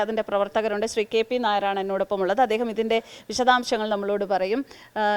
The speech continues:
എനിക്ക് തോന്നുന്നു തിരുവനന്തപുരത്ത് നാഗരികാവ് ക്ഷേത്ര മൈതാനിയിൽ ഒരുപാട് ഗണനായകന്മാർ, ഗണപതിമാർ, ആ, അണിഞ്ഞൊരുങ്ങുന്ന ദിവസങ്ങളാണിതെല്ലാം.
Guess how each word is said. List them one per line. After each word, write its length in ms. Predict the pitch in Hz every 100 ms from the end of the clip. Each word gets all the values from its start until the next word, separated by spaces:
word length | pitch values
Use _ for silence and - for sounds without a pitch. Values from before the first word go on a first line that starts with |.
| 190
എനിക്ക് 180 | 240 247 233
തോന്നുന്നു 340 | 226 226 233 240
തിരുവനന്തപുരത്ത് 560 | 208 214 214 214 226 226
നാഗരികാവ് 560 | 196 196 214 214 208 220 -
ക്ഷേത്ര 240 | 196 202 208
മൈതാനിയിൽ 400 | 202 202 208 208 -
ഒരുപാട് 600 | 190 214 226 240 262 269 233 - 214
ഗണനായകന്മാർ, 760 | 208 220 226 226 226 226 214 - - - -
ഗണപതിമാർ, 540 | 202 214 247 240 233 220 196
ആ, 20 | 190 185 143
അണിഞ്ഞൊരുങ്ങുന്ന 560 | 208 240 262 226 226 233 214
ദിവസങ്ങളാണിതെല്ലാം. 960 | 208 214 247 247 214 185 180 170 196